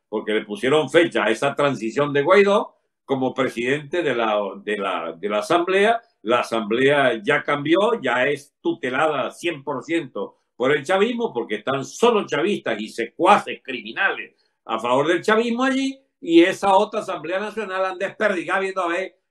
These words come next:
qué rapiña de las finanzas esta de la oposición en exilio. Y les ha ido muy bien a varios de ellos ligados al aparato de Guaidó, al aparato de Vecchio en los Estados Unidos. Si esa gente es ratificada por una presidencia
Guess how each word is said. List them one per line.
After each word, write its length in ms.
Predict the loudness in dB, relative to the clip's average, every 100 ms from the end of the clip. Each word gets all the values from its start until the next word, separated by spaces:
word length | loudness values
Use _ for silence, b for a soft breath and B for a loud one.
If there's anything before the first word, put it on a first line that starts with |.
| _
qué 140 | 2
rapiña 840 | 2 2 0 -2 -8 -10 -12 -14 -12
de 140 | -10
las 260 | -10 -12 -14
finanzas 640 | -10 -6 -6 -6 -6 -4
esta 440 | -6 -6 -10 -10 _ _
de 160 | -6
la 120 | -4 -2
oposición 640 | -4 -6 -8 -6 -4 -4
en 100 | -6
exilio. 600 | -6 -6 -6 -6 -10 -12 _ _ _
Y 120 | -4
les 160 | -4 -4
ha 80 |
ido 200 | -2 -2
muy 180 | -2 -6
bien 380 | 0 0 0 -6 b b
a 140 | 4 8
varios 360 | 8 8 6
de 180 | 8 6
ellos 220 | 6 0
ligados 380 | -2 0 0 2
al 120 | 0
aparato 760 | 0 -2 -2 -2 -4 -6 -6 -6
de 200 | -4 -4
Guaidó, 580 | -2 -4 -4 -4 -4 -6 _ -6
al 140 | -2
aparato 580 | -2 0 -2 -2 -2 0
de 140 | 0
Vecchio 500 | 4 2 2 -4 -6
en 80 | -4
los 160 | -6 -6
Estados 400 | -6 -6 -6 -6
Unidos. 260 | -14 -18 _
Si 200 | 2 4
esa 260 | 6 4
gente 360 | 6 2 0 0
es 60 |
ratificada 840 | 0 -2 -4 -10 -6 0 2 2 0
por 140 | -6
una 180 | -4 -4
presidencia 640 | -4 -4 -4 -4 -6 -10